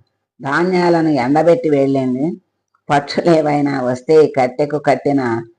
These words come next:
నల్లగొడ్డ ఊపితే అవి వెళ్ళిపోతాయి" అని బదులిచ్చాడు ఆ వ్యక్తి. ఆ వ్యక్తి నడుముకి గంటలు కట్టుకుని ఉండడం గమనించాడు రాజు.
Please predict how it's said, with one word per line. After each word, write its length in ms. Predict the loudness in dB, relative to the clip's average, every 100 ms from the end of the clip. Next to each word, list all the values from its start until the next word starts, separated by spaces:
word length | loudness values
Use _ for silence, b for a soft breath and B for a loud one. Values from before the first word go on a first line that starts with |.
| _ _ -8
నల్లగొడ్డ 640 | -2 0 2 2 0 2
ఊపితే 460 | 0 0 -2 0 0
అవి 240 | 2 0
వెళ్ళిపోతాయి" 840 | -2 -2 -2 0 0 2 0 0 -2
అని 180 | -4
బదులిచ్చాడు 680 | -4 -4 -4 -8 -4 -2 0
ఆ 40 | 0
వ్యక్తి. 480 | -2 -8 -12 -16 -16 _ _ _ _ _ _ -10
ఆ 120 | -4
వ్యక్తి 340 | -4 0 0
నడుముకి 720 | 2 4 4 4 2 -2 -2 0
గంటలు 400 | 2 2 2 2
కట్టుకుని 420 | -2 -2 -2 -2
ఉండడం 480 | -2 -2 -2 -2 -2 -4
గమనించాడు 580 | -4 -4 -4 -2 -2 -2
రాజు. 440 | -2 -4 -10